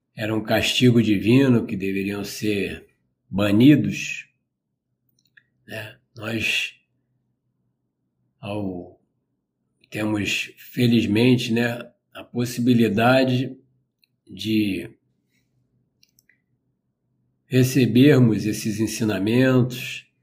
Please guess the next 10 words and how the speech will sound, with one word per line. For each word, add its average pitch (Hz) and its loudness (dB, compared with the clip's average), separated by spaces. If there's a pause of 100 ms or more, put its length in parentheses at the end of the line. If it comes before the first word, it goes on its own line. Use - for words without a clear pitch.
(400)
né, 113 -12
essas 98 -6
lições 113 0
tão 113 -4 (540)
claras 117 0 (420)
trazidas 101 -2 (720)
pelo 98 -6
Livro 101 2
dos 95 -6
Espíritos, 120 2